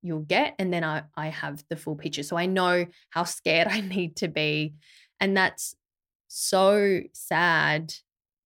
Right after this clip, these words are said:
and so unhealthy and toxic. And again, it was just me not recognizing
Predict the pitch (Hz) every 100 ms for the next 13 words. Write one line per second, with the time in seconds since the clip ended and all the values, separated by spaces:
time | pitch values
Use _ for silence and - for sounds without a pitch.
0 | _ 185 180 - 139 165 170 - 170 160
1 | 160 156 - 156 135 147 165 160 - 151
2 | - 139 151 165 165 156 147 147 151 156
3 | 151 151 - 151 151 - - _ _ _
4 | _ _ _ _ _ - 190 180 175 175
5 | 170 160 - _ _ _ 180 175 170 185
6 | 165 151 147 151 151 147 139 147